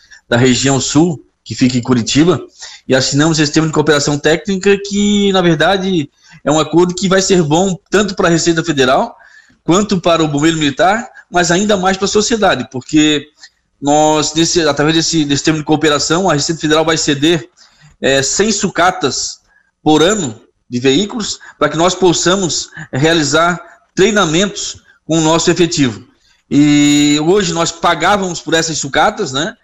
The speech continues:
pra ter-, termos elas pra fazer os treinamentos. Então nós tínhamos um custo, e além do custo, depois a destinação dessas sucatas eram bastante complicadas. E hoje isso vai ser muito importante porque a Receita Federal tem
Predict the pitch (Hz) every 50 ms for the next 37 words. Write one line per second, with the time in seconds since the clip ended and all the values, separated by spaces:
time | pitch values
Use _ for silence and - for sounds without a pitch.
0 | _ _ _ - - 139 139 - 160 165 160 143 135 - 151 147 147 143 127 135
1 | 151 165 170 156 156 139 143 143 151 147 151 156 139 131 127 143 165 202 202 -
2 | - _ _ _ _ _ - _ _ - 143 135 156 156 156 151 - 170 170 165
3 | 143 160 160 147 - 147 165 202 214 208 - - 226 - _ _ - 170 170 -
4 | 147 156 170 180 175 180 180 - 190 208 208 - 214 - 190 190 196 196 190 208
5 | 208 - 208 208 196 180 - - 208 233 226 220 - 202 185 - - 165 - 170
6 | 175 175 180 180 175 170 170 170 165 - 170 165 - - 185 185 226 233 - 180
7 | 139 127 131 127 135 156 151 165 202 233 214 190 156 117 _ _ _ _ _ -
8 | _ _ _ - 160 175 - - 185 - 190 175 180 190 190 180 196 190 - 190
9 | 190 190 - - 220 202 - 220 202 175 180 170 170 202 185 175 170 180 175 180
10 | 180 180 180 180 175 156 143